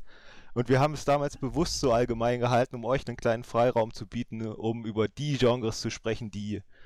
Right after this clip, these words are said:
äh, über die ihr am liebsten reden wollt.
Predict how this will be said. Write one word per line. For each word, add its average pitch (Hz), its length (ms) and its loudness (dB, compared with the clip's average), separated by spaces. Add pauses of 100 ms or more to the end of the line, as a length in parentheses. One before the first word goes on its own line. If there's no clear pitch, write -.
(100)
äh, 123 260 6
über 120 160 0
die 139 260 -8
ihr 143 240 4
am 120 100 0
liebsten 117 300 -8
reden 107 320 -2
wollt. 127 540 2